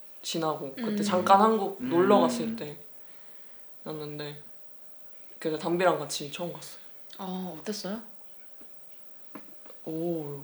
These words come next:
Speaker 1: 약간 <laughs> 아, 야-, 아, 약간 그런 있잖아요.
Speaker 3: 오.
Speaker 1: 여기 되게 모든 종류의 에-, 그 여성, 뭐, 레즈비언?
Speaker 2: 음.
Speaker 1: 들이 여기 다 있다, 약간 이런 느낌?
Speaker 2: 음.
Speaker 1: 진짜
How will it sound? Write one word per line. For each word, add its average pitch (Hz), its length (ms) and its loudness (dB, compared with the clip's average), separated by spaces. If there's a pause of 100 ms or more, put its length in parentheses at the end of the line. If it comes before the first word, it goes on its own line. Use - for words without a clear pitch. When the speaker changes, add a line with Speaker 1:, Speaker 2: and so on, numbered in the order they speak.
Speaker 1:
약간 - 200 4
<laughs> 247 1200 12
아, 208 140 12
야-, 220 60 12
아, 190 240 10
약간 208 320 8
그런 165 320 4
있잖아요. 147 360 -4
Speaker 3:
오. 135 380 4
Speaker 1:
여기 190 440 6
되게 185 240 8
모든 202 460 8
종류의 185 960 6 (1200)
에-, 170 140 0 (320)
그 147 560 -6
여성, 160 440 0 (260)
뭐, 165 200 -12 (140)
레즈비언? 160 440 -4 (220)
Speaker 2:
음. 185 320 -6
Speaker 1:
들이 160 200 0 (520)
여기 147 200 -8
다 - 200 2
있다, 156 340 -4
약간 143 220 -10
이런 147 220 -6
느낌? 147 260 -12
Speaker 2:
음. 208 100 -8
Speaker 1:
진짜 190 260 -6